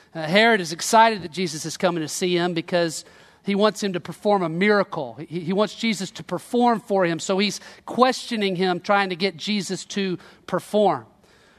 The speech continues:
The chief priests and scribes, they're there on the scene, of course, and they are accusing Jesus vehemently. The way the,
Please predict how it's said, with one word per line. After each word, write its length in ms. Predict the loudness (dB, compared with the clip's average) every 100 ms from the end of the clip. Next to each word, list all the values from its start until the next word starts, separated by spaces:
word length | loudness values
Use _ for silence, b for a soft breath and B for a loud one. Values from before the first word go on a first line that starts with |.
| b
The 140 | -12 -8
chief 380 | 0 0 0 0
priests 320 | 0 2 -2
and 100 | -6
scribes, 640 | 2 6 8 8 4 0
they're 160 | 0 2
there 180 | 4
on 140 | 4 2
the 40 |
scene, 380 | -2 0 2 0
of 140 | -2
course, 400 | -2 0 2 0
and 120 | -2 2
they 160 | 4
are 280 | 6 4 2 B B -10
accusing 840 | -8 -8 0 6 8 8 4 -2 -2
Jesus 560 | 0 0 0 -2 -4
vehemently. 1000 | -8 -4 -2 2 4 4 4 0 0 0
The 140 | 2 2
way 180 | 4 6
the, 240 | 4